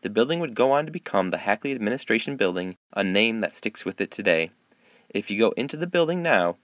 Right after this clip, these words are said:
you will find that Muskegon Public Schools still use it as offices for their superintendent and administrative staff, much like had been planned in the eighteen nineties.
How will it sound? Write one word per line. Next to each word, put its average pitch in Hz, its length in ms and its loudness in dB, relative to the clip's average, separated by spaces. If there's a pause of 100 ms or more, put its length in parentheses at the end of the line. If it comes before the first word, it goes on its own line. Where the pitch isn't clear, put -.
you 104 160 -4
will 135 80 -2
find 101 320 4
that 78 100 -4
Muskegon 101 460 -6
Public 127 340 -6
Schools 92 560 -2
still - 320 -2
use 135 260 -4
it 139 140 -2
as 131 200 2
offices 104 580 -4
for 92 160 -2
their 95 100 0
superintendent 107 800 -2
and 95 100 -2
administrative 110 600 -2
staff, 82 440 2 (440)
much 104 200 0
like 147 120 -2
had 143 100 0
been 143 160 -4
planned 87 420 0
in 95 100 -4
the 82 120 -2
eighteen 92 340 -4
nineties. 95 540 0